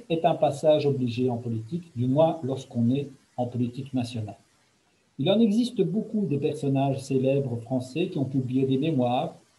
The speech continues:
et autres en la matière. Prenons évidemment le cas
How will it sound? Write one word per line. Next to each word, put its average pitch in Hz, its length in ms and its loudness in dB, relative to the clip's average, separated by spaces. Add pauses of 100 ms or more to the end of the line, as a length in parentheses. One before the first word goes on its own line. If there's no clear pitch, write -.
et 127 100 2
autres 135 540 0 (180)
en 127 80 -4
la 127 120 0
matière. 117 340 -4 (680)
Prenons 160 360 4
évidemment 135 640 2 (380)
le 123 80 2
cas 165 360 2